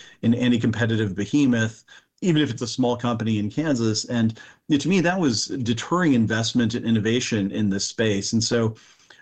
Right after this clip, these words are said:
uh, I generally try to shift the agency from more of a preemptive to, uh, a sort of more antitrust consumer protection, uh, view of the world, so to speak.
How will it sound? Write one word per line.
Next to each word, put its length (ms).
uh, 240
I 160
generally 340
try 160
to 80
shift 420
the 160
agency 320
from 140
more 200
of 40
a 80
preemptive 680
to, 420
uh, 220
a 400
sort 280
of 40
more 280
antitrust 720
consumer 380
protection, 720
uh, 100
view 240
of 80
the 80
world, 400
so 140
to 80
speak. 340